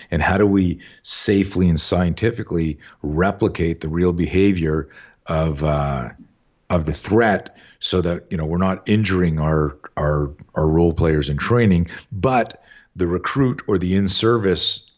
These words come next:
officer who's going through the training leaves there going, "Wow, you know, that was, that was realistic. That's what happens in the street. Thank you for that training." You know, it's, it, it kind of like,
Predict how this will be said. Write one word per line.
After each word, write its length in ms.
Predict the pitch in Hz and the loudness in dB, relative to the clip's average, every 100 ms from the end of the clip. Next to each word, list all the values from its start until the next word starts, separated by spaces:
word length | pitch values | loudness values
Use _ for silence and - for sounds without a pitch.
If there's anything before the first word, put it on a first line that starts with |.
| _ _ | _ _
officer 640 | 98 107 104 98 - 87 | -2 -2 -4 -8 -2 0
who's 200 | 78 82 | 0 -2
going 280 | 78 87 87 | 0 0 0
through 200 | - - | 2 0
the 80 | 104 | 0
training 460 | - 95 92 90 85 - - - | 0 2 2 2 -2 -8 -14 -4
leaves 400 | 85 135 123 95 | 2 4 4 2
there 140 | 92 | 2
going, 520 | 87 95 95 92 90 - _ - | 4 2 2 0 -4 -8 _ -12
"Wow, 380 | - 107 - - _ _ - | -2 -2 -2 -10 _ _ -4
you 140 | 87 | -2
know, 220 | 82 82 - | 0 -4 -8
that 480 | 73 78 92 101 - | -6 -2 -2 -2 0
was, 420 | 90 82 - - | 2 2 -2 -4
that 220 | 87 90 | -4 0
was 160 | 90 78 | -2 0
realistic. 600 | 85 80 85 85 - 76 | 0 2 0 -2 -6 -6
That's 420 | 78 85 95 - | -2 0 -2 -2
what 140 | 92 | -2
happens 460 | 80 87 85 - 76 | -2 -4 -4 -6 -6
in 80 | 76 | -4
the 80 | 73 | -4
street. 440 | - 95 95 92 - - | 2 4 4 0 -16 -20
Thank 320 | - 104 98 90 | -2 0 2 0
you 60 | |
for 160 | 82 82 | -2 -2
that 160 | 80 | -4
training." 480 | - - 98 85 73 | -4 0 0 0 -2
You 80 | 85 | -2
know, 120 | 85 | -2
it's, 160 | 85 - | -4 -4
it, 200 | 80 85 | -8 -6
it 140 | 90 | -4
kind 160 | 90 87 | -2 0
of 80 | 80 | 0
like, 240 | 76 | -4